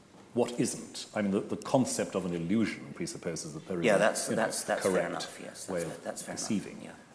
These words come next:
Speaker 1: And I find that there's a lot of that slippage going on in some of the writing in this area. Um, consciousness is a mistake. But to talk about mistakes, we have to have a framework in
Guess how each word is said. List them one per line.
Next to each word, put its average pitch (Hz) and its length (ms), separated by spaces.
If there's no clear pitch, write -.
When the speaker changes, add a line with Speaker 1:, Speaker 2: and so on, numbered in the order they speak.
Speaker 1:
And 95 180
I 113 80
find 127 280
that 123 200
there's 117 160
a 117 80
lot 143 200
of 104 140
that - 440
slippage - 600
going 67 180
on 69 160
in 73 60
some 101 240
of 82 80
the 80 60
writing 78 400
in 90 80
this - 160
area. 67 340
Um, 85 200
consciousness - 480
is 90 100
a 92 60
mistake. - 680
But 98 100
to - 60
talk 101 160
about 82 180
mistakes, - 480
we 80 80
have 76 120
to 76 60
have 73 120
a - 40
framework 76 440
in 90 80